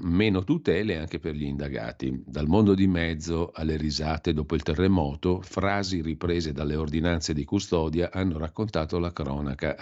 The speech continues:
reale. Spariranno. La frase sopra la testata, "I giornaloni zitti su Crosetto e l'attico gratuito avuto dal ministro, dal fornitore di Stato", il fornitore dello Stato.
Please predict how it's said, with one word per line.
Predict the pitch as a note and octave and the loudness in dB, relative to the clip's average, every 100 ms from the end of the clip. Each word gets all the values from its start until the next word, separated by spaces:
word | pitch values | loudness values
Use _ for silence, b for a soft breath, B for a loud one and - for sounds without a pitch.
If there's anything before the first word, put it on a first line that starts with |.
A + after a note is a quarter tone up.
| C#2 | -4
reale. | D2 C#2+ B1+ A1+ A#1+ C2+ - | 0 0 0 -2 -4 -6 -6
Spariranno. | - - - C#3 C#3+ C#3+ G#2+ B1+ C2+ C2+ - B B B B B B B B _ - | -8 -4 0 0 2 2 0 -4 -6 -6 -10 B B B B B B B B _ -4
La | G#2+ | -2
frase | G#2 B2 A2+ | 0 0 0
sopra | G#2 G#2+ G2 F#2+ | -4 -6 -4 -4
la | F#2+ | -4
testata, | F#2 A#2 C#3+ D3+ F2+ | -6 -8 -6 -4 -4
"I | |
giornaloni | D2+ E2 E2+ E2+ G2 F#2 E2+ | -2 -4 -4 -2 -2 -2 -4
zitti | D2 F#2+ F2+ - F#2+ | -4 -2 -2 -2 -4
su | - F#2 | -2 -4
Crosetto | - F2+ F2 E2 D#2 - - B2+ C3 - | 0 2 2 2 0 -2 0 0 0 -4
e | F2 | -2
l'attico | E2 E2+ - F2+ F2 | -2 -4 -4 -4 -4
gratuito | D#2 D#2+ D#2 - G2 F#2+ F#2 F2+ | -2 -4 -4 2 4 4 4 2
avuto | E2+ F2 E2+ | 2 0 0
dal | E2+ F2 | 0 2
ministro, | E2 E2+ E2 D#2+ - G2 | 2 2 0 0 0 0
dal | D#2+ | 0
fornitore | D#2 E2 D#2 D#2+ F#2 E2+ | -2 -4 -2 0 2 2
di | D#2 | 2
Stato", | E2 E2+ C#2 C#2 G#2 | 0 0 -2 0 0
il | A#2+ G#2+ - - | 0 -6 -18 -10
fornitore | - E2 D#2+ G2 E2 | -4 -2 0 2 2
dello | F2 D2+ | 2 0
Stato. | B1+ C2 B1 A1+ C2+ C#2+ - | -4 -8 -8 -8 -10 -12 -20